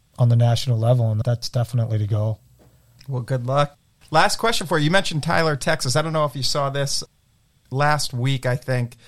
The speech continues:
Speaker 2: there was a pitcher who ended up charging a guy who was, is taking a home run trot. I think he might have been talking trash to the pitcher,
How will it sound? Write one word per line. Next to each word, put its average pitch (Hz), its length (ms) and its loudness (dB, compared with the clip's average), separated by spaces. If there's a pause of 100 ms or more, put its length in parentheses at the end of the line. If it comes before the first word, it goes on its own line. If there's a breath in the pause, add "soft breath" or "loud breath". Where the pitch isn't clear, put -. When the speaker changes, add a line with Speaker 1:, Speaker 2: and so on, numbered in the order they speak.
(320 soft breath)
Speaker 2:
there 135 120 0
was 123 120 2
a 123 40 0
pitcher 131 680 -2
who 131 140 -2
ended 135 220 -2
up 120 140 -4
charging 139 420 -2
a 131 60 0
guy 139 280 0
who 127 60 0
was, 123 180 0
is - 460 -2
taking 160 320 -2
a 135 60 2
home 143 260 4
run 139 180 2
trot. 139 320 2
I 135 60 0
think 131 160 -6
he 135 60 -8
might 127 160 -2
have 120 60 -6
been 120 100 -4
talking 120 300 -4
trash 123 300 -2
to 123 60 -6
the 117 60 -4
pitcher, 127 460 0